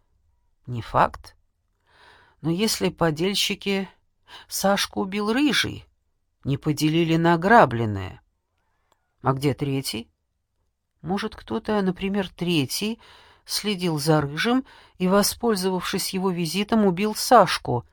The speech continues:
уже после ухода рыжего. «Думай», приказал себе Глеб. Но ответы зависали. Грим рыжего слишком ярок, слишком бросается в глаза.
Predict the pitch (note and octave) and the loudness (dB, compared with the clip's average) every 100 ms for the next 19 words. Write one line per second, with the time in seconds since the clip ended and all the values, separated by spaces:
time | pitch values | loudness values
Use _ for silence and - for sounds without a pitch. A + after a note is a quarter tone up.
0 | _ G3 E3 E3+ D3 C#3+ F#3 - A3 G3+ | _ 0 4 4 2 0 2 2 0 0
1 | - F3+ F3+ G3+ B3 G#3 - A#2+ G#2 D#2+ | 0 0 4 4 4 2 2 2 2 0
2 | _ _ _ _ _ _ _ _ _ _ | _ _ _ _ _ _ _ _ _ _
3 | _ C3+ B2+ E3 A#3+ F#3 A#2+ A2 - _ | _ -14 -2 2 4 4 2 0 -12 _
4 | _ _ - D#3 D3 C#3+ C#3 A#2 - E3+ | _ _ -6 -4 0 0 2 0 0 -4
5 | B2+ C3+ C3 A2 G2+ - _ _ _ _ | -4 -6 -4 -4 -6 -12 _ _ _ _
6 | _ _ _ _ _ _ _ _ _ _ | _ _ _ _ _ _ _ _ _ _
7 | _ _ _ _ _ _ _ _ _ - | _ _ _ _ _ _ _ _ _ 2
8 | F3+ G#3+ B3 C#4 C#4 A3+ A#3 A3+ - D#3+ | 6 6 4 -2 0 0 0 0 0 2
9 | A#2+ G2+ - _ _ _ - - - - | 2 0 -10 _ _ _ -20 -20 -20 -6
10 | E3 G#3+ A3+ G#3+ G#3+ G#3 G3 - G3+ F#3+ | -2 0 2 2 0 -2 -2 -4 -2 -4
11 | - F#3+ F3 C3+ G#2 F2+ - - _ _ | -4 -2 2 4 2 -2 -14 -20 _ _
12 | - - - D3+ A3 A#3 - A3+ F#3+ F3+ | -20 -16 -8 -2 0 0 -2 0 2 2
13 | - G#3 F#3+ - F3+ E3 F#3+ F#3 C#3+ A2+ | 4 4 2 -2 -4 0 2 2 4 4
14 | F#2+ | 2